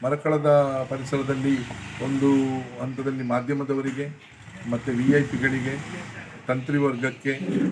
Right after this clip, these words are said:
ಮತ್ತು ಆರೋಗ್ಯ ಇಲಾಖೆಗೆ ವಿಶೇಷವಾಗಿ ನಾವು ಕೌಂಟರ್ ಮಾಡಲಿಕ್ಕಿದೆ. ದಯವಿಟ್ಟು ಅದನ್ನು ಅದಕ್ಕೆ ಸಂಬಂಧಪಡದವರು ಬಳಸಿಕೊಳ್ಳೋದಾಗಿ ನೋಡೋದು, ಮಾಧ್ಯಮದವರು, ಮಾಧ್ಯಮದವರೇ ಬಳಸಿಕೊಳ್ಳುವ ಹಾಗೆ,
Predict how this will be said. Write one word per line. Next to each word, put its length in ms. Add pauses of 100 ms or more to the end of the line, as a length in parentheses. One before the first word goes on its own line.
(560)
ಮತ್ತು 540
ಆರೋಗ್ಯ 440
ಇಲಾಖೆಗೆ 520
ವಿಶೇಷವಾಗಿ 680
ನಾವು 280 (480)
ಕೌಂಟರ್ 300
ಮಾಡಲಿಕ್ಕಿದೆ. 500 (200)
ದಯವಿಟ್ಟು 460
ಅದನ್ನು 440
ಅದಕ್ಕೆ 680
ಸಂಬಂಧಪಡದವರು 840
ಬಳಸಿಕೊಳ್ಳೋದಾಗಿ 680
ನೋಡೋದು, 440
ಮಾಧ್ಯಮದವರು, 960 (320)
ಮಾಧ್ಯಮದವರೇ 540
ಬಳಸಿಕೊಳ್ಳುವ 600
ಹಾಗೆ, 260